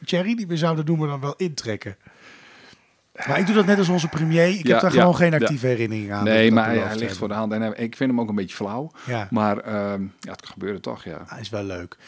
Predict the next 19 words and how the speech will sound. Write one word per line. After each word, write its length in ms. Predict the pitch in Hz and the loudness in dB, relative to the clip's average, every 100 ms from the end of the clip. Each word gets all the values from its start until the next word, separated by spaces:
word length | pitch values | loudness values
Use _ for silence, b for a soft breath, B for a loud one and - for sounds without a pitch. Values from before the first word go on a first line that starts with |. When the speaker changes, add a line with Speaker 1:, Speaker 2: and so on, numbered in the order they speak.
| B B - | B B -14
Speaker 1:
Het 140 | 143 | -6
is 100 | 185 | -2
namelijk 540 | 185 175 160 156 139 151 | 2 2 0 0 -2 -2
een, 220 | 135 131 | -2 0
eh, 260 | 123 120 | 0 0
een 100 | 123 | -4
tweet 360 | - 147 208 - | -6 0 0 2
waarop, 420 | 135 120 113 - | 0 0 -4 -4
eh, 140 | 120 104 | -4 -4
staat 360 | - 139 117 | -2 -2 -2
hoe 100 | 127 | -4
zou 180 | 120 117 | -2 -4
het 80 | 113 | -4
eerste 320 | 139 120 117 | -6 -6 -6
kind 320 | - 127 120 | -6 -6 -6
van, 320 | - 113 110 | -6 -6 -6
eh, 300 | 107 104 104 104 | -6 -6 -8 -8
van, 360 | - 107 | -8 -10
eh, 60 | 101 | -12